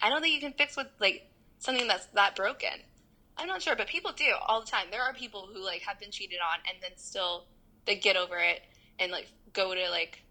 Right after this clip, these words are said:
therapy or something. I don't know. And also, have you been, like, noticing that there's a tactic in media now where people kind of get ahead of the sca-, like, you know, they get ahead of the tabloids where they just admit it, acknowledge it, and then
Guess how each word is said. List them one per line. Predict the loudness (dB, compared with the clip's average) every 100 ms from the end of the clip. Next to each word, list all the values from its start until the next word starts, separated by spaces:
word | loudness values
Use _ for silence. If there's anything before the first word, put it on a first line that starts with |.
| _
therapy | -2 0 0 -6 -14 -14
or |
something. | -14 -16 -8 -2 0 2
I | 2
don't | 2 2
know. | 0 -2 -8 _ _ _ -20 -20 -2
And | 4
also, | 4 4
have | -2 -4
you | -8
been, | -8 -10
like, | -8
noticing | -10 -10 -10 -10
that | -10 -10
there's | -8 -6
a | -8
tactic | -2 2 2 2 -4 -4
in | -8
media | -8 -2 -2 -2
now | 0 0 0 _ _ _
where | -2 0 -2
people | -10 -12 -12 -10
kind | -6 -6
of | -4
get | 0 2
ahead | 2 0 2
of | 0 -4
the |
sca-, | -14 -12 -6 0
like, | 0 0 -20 -20 -20 -20 _
you | -6 2
know, | 2
they | 4
get | 2
ahead | 2 -2
of | -4
the | -4
tabloids | 0 0 2 -2 -2
where | -6
they | -4
just | -6 -6
admit | -6 -2 0
it, | 2
acknowledge | 0 -4 -2 -2 -2
it, | -4 -4
and |
then | -6